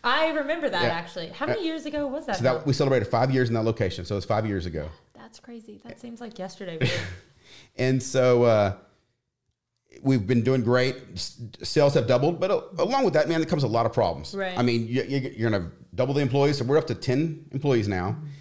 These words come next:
Speaker 1: Mm-hmm.
Speaker 2: Um, but one thing I'll never forget, when I walk out that front door of that shop,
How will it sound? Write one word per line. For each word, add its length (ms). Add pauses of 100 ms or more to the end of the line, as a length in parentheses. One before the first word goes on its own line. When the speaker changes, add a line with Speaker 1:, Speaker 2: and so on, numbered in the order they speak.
(280)
Speaker 1:
Mm-hmm. 60
Speaker 2:
Um, 440 (640)
but 100
one 220
thing 200
I'll 120
never 220
forget, 480
when 120
I 60
walk 180
out 120
that 160
front 220
door 160
of 40
that 160
shop, 520